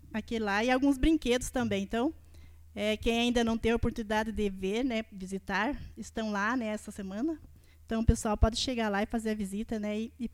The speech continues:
e até adquirir, então, alguns dos objetos que são transformados, né, através dos pneus. Também gostaria de parabenizar e, né, informar, a Secretaria de Promoção Social, né, inicia na, no próximo dia seis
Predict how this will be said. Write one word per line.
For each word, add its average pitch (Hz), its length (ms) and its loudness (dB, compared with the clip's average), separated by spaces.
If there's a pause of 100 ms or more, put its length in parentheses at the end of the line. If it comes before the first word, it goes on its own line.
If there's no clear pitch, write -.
e 233 80 -2
até 240 180 0
adquirir, 254 520 2
então, 240 220 0
alguns 226 440 -4 (480)
dos 220 440 -4
objetos 233 440 0
que 247 80 -4
são 226 220 -2
transformados, 220 720 0
né, 214 120 -2
através 202 300 -4
dos 214 140 -10
pneus. 190 640 -10 (1160)
Também 269 460 4
gostaria 247 300 2
de 233 100 4
parabenizar 214 1000 4
e, 220 260 0
né, 214 260 4
informar, 214 760 2
a 208 140 -4
Secretaria 240 360 -4
de 233 80 -6
Promoção 214 400 -2
Social, 214 480 -6
né, 226 160 -2
inicia 226 440 -2
na, 208 260 -2
no 233 160 -4
próximo 208 320 -2
dia 226 200 2
seis 233 460 -2